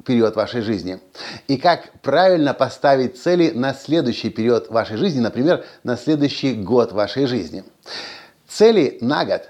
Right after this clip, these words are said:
нужно ставить, и мы можем их поставить большое множество, потому что триста шестьдесят пять дней,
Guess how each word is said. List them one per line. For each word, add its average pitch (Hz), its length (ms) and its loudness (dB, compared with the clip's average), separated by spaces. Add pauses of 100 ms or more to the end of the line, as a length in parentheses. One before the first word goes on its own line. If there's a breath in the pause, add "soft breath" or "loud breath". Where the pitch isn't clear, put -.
(260)
нужно 131 560 0
ставить, - 540 -4 (720)
и 151 400 2 (240)
мы 143 200 2
можем 170 360 2
их - 80 -6
поставить 104 560 -2
большое 123 560 2
множество, 101 560 -2
потому 104 340 -4
что 104 180 -4
триста 120 320 -2
шестьдесят 107 520 -4
пять 104 240 -2
дней, 127 280 -2